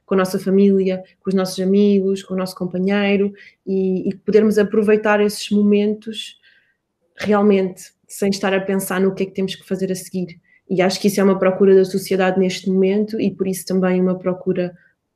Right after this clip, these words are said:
maior pela Cerdeira e por sítios como a Cerdeira. Isto por um lado, mas por outro lado também queria dizer que se vê uma procura maior de, de, de pessoas que querem vir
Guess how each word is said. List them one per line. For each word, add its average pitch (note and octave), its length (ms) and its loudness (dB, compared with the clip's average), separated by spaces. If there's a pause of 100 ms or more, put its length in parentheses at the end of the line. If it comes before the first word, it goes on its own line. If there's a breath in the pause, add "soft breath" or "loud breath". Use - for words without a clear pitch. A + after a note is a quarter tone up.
maior F#3 440 2
pela F#3 140 -2
Cerdeira F3+ 520 -2
e F3+ 100 0
por F#3 140 -12
sítios F#3 340 -8
como F3+ 180 -4
a F3 40 -2
Cerdeira. E3 540 -8 (1120 loud breath)
Isto G#3 200 2
por G#3 140 6
um G3 160 6
lado, F3+ 420 -2 (160 soft breath)
mas G3+ 160 4
por A3 140 4
outro A3 180 6
lado G#3+ 300 6
também A3 240 4
queria A3 220 2
dizer G#3 320 4
que G#3 100 -8
se - 120 -4
vê G3+ 120 4
uma G3+ 200 2
procura G#3 380 2
maior G3 480 2 (320 loud breath)
de, G3+ 880 4
de, F#3 200 -8
de F#3 140 -16
pessoas G#3 420 -2
que - 140 -18
querem G3+ 280 0
vir F#3+ 380 -4